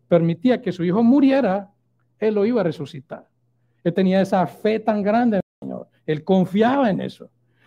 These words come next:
Recordamos el final de la historia de Abraham en este mismo aspecto,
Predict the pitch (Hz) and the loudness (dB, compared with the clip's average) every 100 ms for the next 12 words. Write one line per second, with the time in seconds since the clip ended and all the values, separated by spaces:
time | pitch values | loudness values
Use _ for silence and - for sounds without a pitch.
0 | _ - 196 202 202 262 302 254 208 220 | _ -2 -2 0 2 4 4 2 0 0
1 | 240 262 240 233 262 254 214 208 196 196 | 2 2 0 0 0 2 2 2 2 0
2 | 226 208 - _ _ _ _ _ _ _ | -2 -4 -8 _ _ _ _ _ _ _
3 | _ _ _ _ _ _ _ _ - 175 | _ _ _ _ _ _ _ _ -4 0
4 | 185 190 208 208 202 202 196 - 233 233 | 0 2 0 2 0 0 -2 -2 -2 -4
5 | - | -18